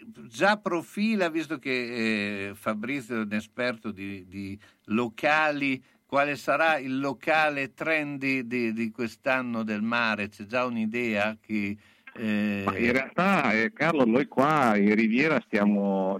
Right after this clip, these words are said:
Speaker 2: siamo in mezzo ai lavori, in mezzo ai lavori perché il tutto lungomare di Rimini si sta trasformando e diventerà un grandissimo parco del mare, quindi questa è una bellissima cosa, ma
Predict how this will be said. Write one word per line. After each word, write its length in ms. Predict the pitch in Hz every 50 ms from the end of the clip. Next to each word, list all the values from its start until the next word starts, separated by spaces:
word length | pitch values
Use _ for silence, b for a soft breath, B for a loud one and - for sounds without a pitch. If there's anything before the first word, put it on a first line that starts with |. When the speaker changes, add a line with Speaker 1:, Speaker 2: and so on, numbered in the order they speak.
| -
Speaker 2:
siamo 160 | - 117 117
in 80 | 113 107
mezzo 240 | 107 123 120 101 -
ai 60 | 110
lavori, 640 | 113 113 113 104 98 90 87 87 87 87 87 90
in 100 | 92 95
mezzo 180 | 95 104 104 110
ai 60 | 107
lavori 280 | 107 107 110 131 151 147
perché 200 | 127 113 104 101
il 100 | 98 87
tutto 240 | - 135 123 - 131
lungomare 560 | 117 113 113 117 107 110 113 117 120 117 113
di 120 | 113 113 110
Rimini 760 | 123 127 131 131 131 127 127 123 127 127 127 127 127 123 104 -
si 120 | - 101 101
sta 140 | - - 101
trasformando 1080 | 107 104 104 - - - 101 101 101 104 107 113 120 117 117 113 117 117 113 104 98 90
e 300 | 87 87 87 85 87 85
diventerà 520 | 85 87 90 95 95 - - 95 95 95
un 140 | 95 95 95
grandissimo 600 | 92 92 95 95 92 98 101 - - 98 92 87
parco 320 | 78 - 90 90 - - 90
del 160 | 85 87 87
mare, 500 | 87 85 85 80 78 78 78 78 80 76
quindi 280 | - 85 85 82 80
questa 260 | 76 87 85 76 - -
è 20 | 78
una 100 | 80 78
bellissima 580 | 73 82 85 87 92 - - - 90 85 85 82
cosa, 440 | - 92 95 101 110 110 104 104 90
ma 220 | 85 82 80 78